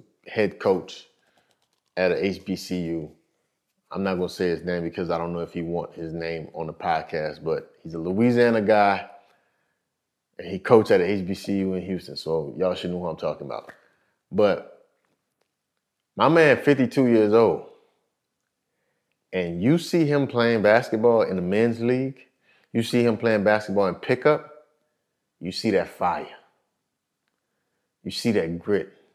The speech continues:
I can only imagine when he was twenty years old, because he still has it today. He's on the court talking to me, "Tyron, I'm fifty-two years old, and I'm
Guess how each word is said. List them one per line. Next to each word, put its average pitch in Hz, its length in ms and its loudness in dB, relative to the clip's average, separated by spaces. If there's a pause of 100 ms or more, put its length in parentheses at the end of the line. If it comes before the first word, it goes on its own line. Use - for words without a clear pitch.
(1300)
I 120 100 4
can 110 180 -2
only 98 280 0
imagine 95 500 2
when 85 140 -6
he 87 100 -8
was 76 180 -10
twenty 90 340 -6
years 80 220 -6
old, 110 340 2 (1000)
because 104 380 2
he 107 140 -2
still 127 520 6
has 107 460 -2
it 101 160 -8
today. 87 720 -6 (1500)
He's 117 260 -2
on 123 120 0
the 107 60 -2
court - 360 2
talking 117 360 2
to 107 60 -2
me, 107 300 -4 (360)
"Tyron, 120 340 2
I'm 95 160 -6
fifty-two 127 500 -2
years 117 340 2
old, 107 380 0 (420)
and 110 80 -4
I'm 90 140 -6